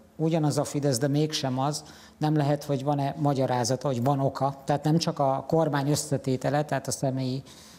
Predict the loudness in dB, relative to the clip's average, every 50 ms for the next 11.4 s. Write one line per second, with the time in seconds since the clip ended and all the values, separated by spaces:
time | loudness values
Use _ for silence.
0 | -20 -20 -12 -4 -2 0 0 0 0 -2 -2 -4 -8 -4 -2 0 0 0 0 0
1 | 0 0 0 -2 0 0 2 2 2 2 2 0 0 0 -2 -2 0 0 0 2
2 | 2 2 2 2 0 -2 -2 -2 -2 0 0 0 0 0 0 0 0 0 -2 -2
3 | -2 0 0 0 0 0 0 0 0 0 -2 -2 0 -2 -4 -2 0 0 0 0
4 | 0 -2 -4 -4 -6 -8 -10 -12 -12 -14 -18 -20 -18 -18 -18 -18 -20 -6 -2 0
5 | 2 2 4 4 4 4 4 4 4 4 4 4 2 2 2 2 0 2 0 0
6 | 0 2 2 2 4 4 2 2 2 0 0 2 0 0 0 0 0 0 2 2
7 | 0 2 2 0 0 0 2 2 2 4 4 2 2 2 2 0 2 2 2 2
8 | 2 2 2 2 2 2 4 4 4 2 2 2 2 4 2 2 0 0 2 2
9 | 2 2 0 0 0 0 0 0 0 -2 -4 -2 0 2 2 2 2 0 0 0
10 | 0 0 0 -2 -2 -6 -12 -18 -18 -18 -16 -16 -18 -18 -20 -14 -6 0 2 2
11 | 2 2 0 0 0 2 2 2